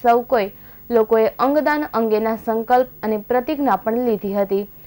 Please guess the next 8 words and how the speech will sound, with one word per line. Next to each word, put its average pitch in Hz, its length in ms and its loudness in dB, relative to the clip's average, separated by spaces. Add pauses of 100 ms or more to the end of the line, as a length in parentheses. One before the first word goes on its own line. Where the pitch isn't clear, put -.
(220)
આ 202 140 4
પ્રસંગે 220 680 -2
આર 208 160 2
એસ 208 180 -4
એસના 208 320 -2
વડા 208 340 2
મોહન 226 440 0
ભાગવતે 269 540 -2